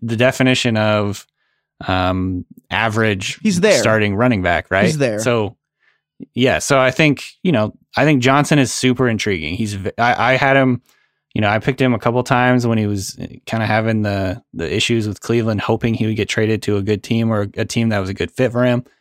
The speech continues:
Speaker 1: And I think this was a good fit in the sense that he might get some pretty solid volume, some, some solid fantasy volume in, in Houston. So, uh, the Texans ran the ball more than all but three teams last year. So it's not like, you know, they're, like, a pass first necessarily team. He could get some volume on the ground, but I think he,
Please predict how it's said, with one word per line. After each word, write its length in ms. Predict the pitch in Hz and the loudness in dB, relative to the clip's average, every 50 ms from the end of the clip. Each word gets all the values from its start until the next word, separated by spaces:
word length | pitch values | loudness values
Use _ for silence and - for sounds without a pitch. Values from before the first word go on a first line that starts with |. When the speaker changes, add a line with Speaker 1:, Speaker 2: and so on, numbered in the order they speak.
| _ _ _ _ _ _ _ _ _ _ | _ _ _ _ _ _ _ _ _ _
Speaker 1:
And 120 | 120 117 | 0 2
I 60 | 117 | 2
think 220 | 110 - 135 127 117 | 2 2 0 2 2
this 160 | 131 123 - | 2 2 2
was 140 | 127 120 117 | 2 2 2
a 40 | 110 | 2
good 400 | 107 123 120 123 123 117 113 - | 2 2 4 4 4 2 0 -4
fit 460 | - - 120 117 120 107 - - _ _ _ _ | -4 -2 0 2 2 0 -2 -4 _ _ _ _
in 160 | - 120 120 | -2 -2 -2
the 80 | 117 107 | -2 -2
sense 260 | - - 117 117 110 | -2 -2 -2 -2 0
that 140 | 117 110 80 | -2 -2 0
he 100 | 107 117 | 0 0
might 260 | 110 113 113 107 - | 0 0 0 -2 -2
get 240 | 104 107 92 - - | -2 -2 -2 -2 -6
some 300 | - - - 107 98 95 | -6 -4 -4 -4 -4 -6
pretty 220 | - - 113 113 104 | -4 -4 -4 -4 -2
solid 380 | - - - 101 95 92 90 95 | -4 -2 0 0 0 0 0 0
volume, 380 | 98 101 101 85 73 78 71 - | 0 0 0 -2 -4 -8 -10 -8
some, 260 | - 104 107 98 - - | -6 -6 -6 -6 -6 -8
some 200 | - - 110 101 | -8 -6 -6 -2
solid 460 | - 123 113 113 117 110 110 98 - | 0 2 2 4 4 2 0 -2 -2
fantasy 400 | - 92 98 98 98 - - 92 | -4 -2 -2 -2 -2 -4 -6 -4
volume 440 | - 92 92 92 90 78 73 69 69 | -2 0 0 0 0 -2 -6 -8 -10
in, 120 | 78 76 - | -10 -10 -8
in 160 | - 92 90 | -8 -8 -8
Houston. 360 | - 85 80 - - 80 - | -8 -10 -10 -10 -10 -12 -10
So, 280 | - - 95 87 82 - _ _ _ _ _ _ - - - - - | -8 -4 -4 -4 -4 -6 _ _ _ _ _ _ -20 -20 -20 -8 -4
uh, 120 | - 104 | -2 -2
the 100 | 104 104 104 | 0 0 0
Texans 300 | - 143 - - 131 117 | 0 0 2 0 2 4
ran 120 | 131 131 | 4 4
the 60 | 127 | 4
ball 220 | 113 123 120 123 123 | 4 4 4 4 4
more 220 | 117 117 123 127 | 4 4 4 4
than 100 | 127 120 | 4 4
all 140 | 120 117 120 | 4 4 2
but 160 | 117 113 - | 2 -2 -4
three 160 | - 120 117 | -2 -4 -2
teams 320 | 107 - - 127 135 120 - | -2 0 0 0 0 0 -2
last 280 | 76 64 60 - - | -4 -6 -6 -8 -10
year. 180 | - - - - _ _ _ _ _ _ _ _ | -12 -12 -14 -14 _ _ _ _ _ _ _ _
So 160 | - - 110 110 | -4 -2 -2 -2
it's 200 | 113 101 101 - | -2 -4 0 0
not 140 | 139 135 120 | 2 2 4
like, 280 | 123 120 113 113 - | 2 0 0 -2 -4
you 80 | 117 113 | -2 -2
know, 120 | 104 101 98 | -2 -2 -2
they're, 180 | 98 104 101 | -2 -2 -2
like, 160 | 98 98 92 - | -2 -2 -4 -6
a 40 | - | -6
pass 300 | - - 104 104 104 - | -2 0 0 0 -2 -4
first 280 | - - 107 95 - | -4 -4 -4 -4 -4
necessarily 600 | 98 92 - - - - - 113 113 123 131 135 | -6 -6 -6 -6 -8 -4 -2 0 2 2 2 0
team. 200 | 127 - 143 135 | 0 2 0 0
He 80 | 117 101 | 0 -2
could 220 | - - 107 104 101 | -2 -2 -4 -2 -2
get 120 | 107 101 | -4 -4
some 200 | - - 101 98 | -4 -4 -4 -2
volume 300 | 95 98 101 101 101 101 | 0 0 0 0 0 -2
on 80 | 98 92 | -2 -4
the 80 | 92 | -6
ground, 300 | 92 - 123 120 123 120 | -4 -2 0 0 2 2
but 80 | 110 104 | 2 0
I 40 | 101 | -2
think 240 | - - 120 113 107 | 0 -2 -4 -4 -2
he, 400 | - 113 113 113 110 107 104 - | -2 -2 0 0 0 0 -2 -4